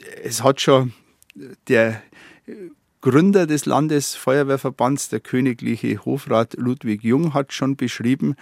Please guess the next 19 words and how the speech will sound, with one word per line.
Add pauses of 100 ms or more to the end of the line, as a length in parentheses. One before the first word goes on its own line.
(300)
und
der
hat
vor
achtzehnhundert,
eben (420)
vor, (180)
im
Jahr
achtzehnhundertachtundsechzig
schon
gesagt: (500)
„Bekämpft
die
Flammen (480)
und
entzündet
das
Feuer